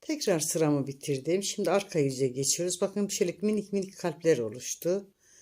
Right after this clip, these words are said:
Arka yüze geçiyorum. Arka yüzde ikinci modelin devam ediyoruz. Çok kolay. İki şiş örgü modeli,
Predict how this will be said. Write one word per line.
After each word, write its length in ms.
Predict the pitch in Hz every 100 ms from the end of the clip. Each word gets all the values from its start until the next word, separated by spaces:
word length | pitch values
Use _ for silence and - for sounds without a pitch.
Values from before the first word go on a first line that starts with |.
| - - - _ -
Arka 340 | 196 214 196
yüze 300 | 156 139 135
geçiyorum. 680 | 135 175 185 - 151 170 -
Arka 360 | 165 175 - 147
yüzde 280 | 131 147
ikinci 480 | 139 - 190 160 147
modelin 840 | 143 131 135 135 139 156 175 - _ _ _ _ _ _ _ _ _ -
devam 380 | 170 156 147 139
ediyoruz. 600 | 123 123 139 131 160 -
Çok 300 | - 214 208
kolay. 380 | - 143 139 151
İki 340 | - - - 180
şiş 680 | - 135 151 - - - - _ _ _ _ _ _ _ _ _ _ _ _ _ _ _ _ _ _ _ _ _ _
örgü 340 | 185 202 147 165
modeli, 680 | 151 139 143 131 151 170